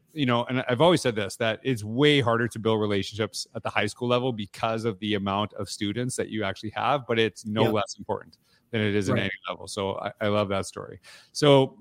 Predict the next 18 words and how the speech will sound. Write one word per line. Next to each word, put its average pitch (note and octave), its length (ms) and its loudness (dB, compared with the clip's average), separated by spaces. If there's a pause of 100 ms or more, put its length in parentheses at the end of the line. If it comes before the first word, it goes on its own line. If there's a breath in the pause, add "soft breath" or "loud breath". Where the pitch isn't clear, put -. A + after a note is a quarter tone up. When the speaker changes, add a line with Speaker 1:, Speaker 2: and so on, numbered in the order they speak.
(120)
Speaker 1:
you C#3+ 200 6
obviously D#3 320 6
wrote C#3+ 200 6
a C3 40 4
book, A#2+ 440 0
uh, A2+ 260 0
you A2+ 80 -2
know, G#2+ 160 0
the A#2+ 80 0
princ-, B2 380 -2
you A#2 140 -2
know, A2 280 0
on, A#2 140 -2
on, A2 240 -4
on A2 200 0
these A2 160 0
principles A2 640 -4
and F#2+ 220 0